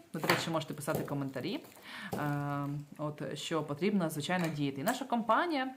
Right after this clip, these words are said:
е, всі працівники, які знаходяться на виробництві, е, всі, е, знаєте, віддано дуже стійко працюють зараз, адже, е, дуже близько знаходиться лінія фронту, е, до, м, самого виробництва,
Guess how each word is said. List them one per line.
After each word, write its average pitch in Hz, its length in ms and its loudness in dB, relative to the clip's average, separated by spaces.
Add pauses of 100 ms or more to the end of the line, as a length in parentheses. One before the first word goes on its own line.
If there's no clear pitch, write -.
е, 151 360 2
всі - 460 0
працівники, 175 880 0 (180)
які 180 360 2
знаходяться 165 440 0
на 160 160 4
виробництві, 156 920 0 (800)
е, 147 380 0
всі, 226 500 2
е, 220 340 -2
знаєте, 180 360 2
віддано 160 560 4
дуже 147 280 0
стійко 202 580 0
працюють 160 600 2
зараз, 240 440 2
адже, 160 320 2
е, 156 200 4 (360)
дуже 185 180 2
близько 170 340 2
знаходиться 160 480 0
лінія 156 260 2
фронту, 175 560 0 (560)
е, - 80 -2
до, 165 300 2
м, 147 500 -2 (880)
самого 160 320 0
виробництва, 151 760 0